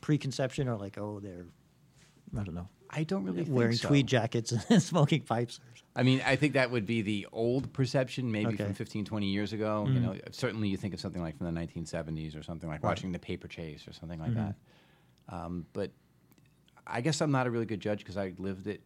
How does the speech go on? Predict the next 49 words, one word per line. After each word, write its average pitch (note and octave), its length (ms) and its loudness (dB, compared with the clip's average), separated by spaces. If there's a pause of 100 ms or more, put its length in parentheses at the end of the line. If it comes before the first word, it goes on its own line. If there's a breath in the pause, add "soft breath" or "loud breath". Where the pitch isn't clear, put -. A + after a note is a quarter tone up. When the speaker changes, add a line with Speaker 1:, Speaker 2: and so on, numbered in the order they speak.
Speaker 2:
for G2+ 240 -8
a G2 40 -10
couple A2+ 220 -10
of A2+ 60 -6
years. A2+ 300 -6
Speaker 1:
That's C3+ 140 0
true. C3+ 120 4
And, D3 160 6
and E3 120 4
we F3+ 100 8
never F3+ 220 8
really, D3 280 4
we, B2 100 2
we C3 160 0
talked B2+ 220 0
about G2+ 180 -2
this, G2+ 140 -6
we A#2 80 0
never A2+ 160 0
really A2 180 0
crossed - 380 -6
paths A2 320 -6
while A2 100 -4
you A2 140 -4
were G#2 240 -6 (140)
a A#2 80 -8
part-timer G#2+ 500 -4
there. G#2+ 100 -2
Speaker 2:
I A#2 40 4
know, A#2+ 160 6
Speaker 1:
But - 40 6
I B2 40 6
Speaker 2:
isn't B2+ 100 4
that B2+ 60 6
Speaker 1:
remember. A#2 160 2
Speaker 2:
strange? B2+ 400 2
Speaker 1:
Yeah. A#2 160 0 (1080 loud breath)
Well, A#3+ 180 8
and, A3 140 6
and F3+ 140 6
the F3 40 6
other F3+ 120 4
thing D3+ 160 6
is, A#2+ 140 4
it, - 240 -4 (100)
again, A#2+ 400 2
talking A#2+ 180 2
about G#2+ 220 0
the G#2 120 -4